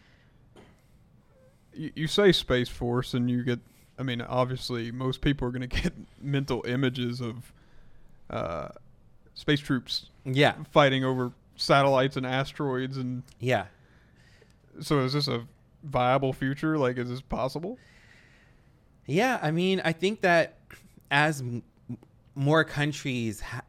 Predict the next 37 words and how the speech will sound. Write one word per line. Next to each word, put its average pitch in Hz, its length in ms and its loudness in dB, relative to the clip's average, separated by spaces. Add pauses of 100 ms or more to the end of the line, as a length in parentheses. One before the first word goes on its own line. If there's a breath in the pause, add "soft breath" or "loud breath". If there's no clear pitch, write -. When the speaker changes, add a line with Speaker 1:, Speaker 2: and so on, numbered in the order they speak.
Speaker 2:
uh, 101 400 -2
launch 110 500 -4
more 117 360 0
of 107 100 -2
their 95 160 -4
assets 101 560 -4
into 143 300 -4
space, 92 580 -10
there 104 280 -2
is 95 180 -6
gonna 101 220 -8
be 95 240 -10
a - 20 -8
desire 92 560 -6
for 95 140 -12
the 90 80 -14
protection - 500 -12
of 87 60 -10
those 90 200 -10
assets, 90 600 -12 (480 loud breath)
and 104 480 -6
there 101 220 -2
is 98 260 -6
the - 100 -10
potential - 460 -10
for 101 240 -10
fighting 127 500 -8
over 90 160 -12
those 92 220 -8
assets. 90 600 -10
And 104 140 -8
so 98 460 -4
Speaker 1:
Do 151 60 -4
guns 156 320 0
work 165 200 -2
in 156 80 -2
space? 139 520 -4